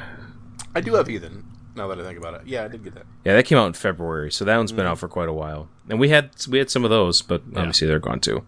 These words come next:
Speaker 3: Also from Wolf, uh, "I like Zazie Beetz too. She is fire. I'm sure she will rock in Deadpool two. Plus, the comic by Gail Simone is gorgeously written too.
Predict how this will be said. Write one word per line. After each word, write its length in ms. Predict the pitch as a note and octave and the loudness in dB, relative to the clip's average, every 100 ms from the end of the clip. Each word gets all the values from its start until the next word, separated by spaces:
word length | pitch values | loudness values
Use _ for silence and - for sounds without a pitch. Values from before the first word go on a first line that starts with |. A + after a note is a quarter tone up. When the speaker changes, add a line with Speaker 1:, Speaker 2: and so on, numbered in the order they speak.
| - _ - - - - - - - _ _ _ _ _ | -14 _ -20 -12 -8 -8 -10 -18 -20 _ _ _ _ _
Speaker 3:
Also 340 | C3+ C3+ C#3+ B2 | -2 4 4 4
from 380 | C3+ A#2 A2+ | 2 0 0
Wolf, 580 | G#2+ A2 C#3 C#3+ - - - | 0 2 2 -2 -14 -16 -4
uh, 560 | G2 F#2+ F#2 F2+ F2+ F2 _ _ _ _ _ _ F#2+ | 0 0 0 -2 -4 -10 _ _ _ _ _ _ 0
"I 180 | D3+ | 2
like 380 | F#3+ F#2 F2 E2+ | 2 2 0 -4
Zazie 480 | G2 F2 G#2+ B2+ C#3+ | -8 -8 -6 -4 -4
Beetz 420 | C#3 F3 - - | -4 -6 -8 -14
too. 560 | - F#3 D4 A3 - - _ _ | -4 0 2 0 -4 -18 _ _
She 340 | - - E3 | -16 -8 -6
is 180 | C3+ - | -6 -8
fire. 720 | - - D2 C#2+ G1+ G1+ - - - - - - - - | -14 -12 -12 -12 -16 -18 -20 -20 -20 -20 -20 -20 -18 -12
I'm 160 | F2 | -10
sure 200 | F2 A2 | -6 -6
she 140 | G#2 A#2 | -4 -2
will 140 | G#2+ | 0
rock 300 | G2 F#2 F#2 | 0 0 -2
in 160 | G2 E2+ | -4 -6
Deadpool 500 | F#2 F#2 E2+ G2+ F2+ | -6 -6 -8 -8 -8
two. 480 | - G2 F#2 B2 D#3 - - - - _ _ - | -8 -6 -4 -4 -8 -16 -20 -20 -20 _ _ -14
Plus, 360 | - G2+ G#2 - | -4 -4 -4 -8
the 140 | G#2 | -8
comic 540 | - - A#2+ G#2 - | -8 -6 -4 -4 -10
by 200 | - F2 | -6 -6
Gail 280 | E2 F2+ F2 | -6 -8 -8
Simone 420 | E2+ F2 E2 E2 | -8 -10 -10 -8
is 140 | D#2 E2+ F2+ | -10 -12 -12
gorgeously 580 | F2+ A2+ F#2 E2+ - D#2 | -6 -4 -4 -10 -12 -12
written 380 | D2 D2 D2 D2 | -10 -12 -14 -14
too. 460 | E2+ D#2+ E2+ F2 | -10 -8 -8 -10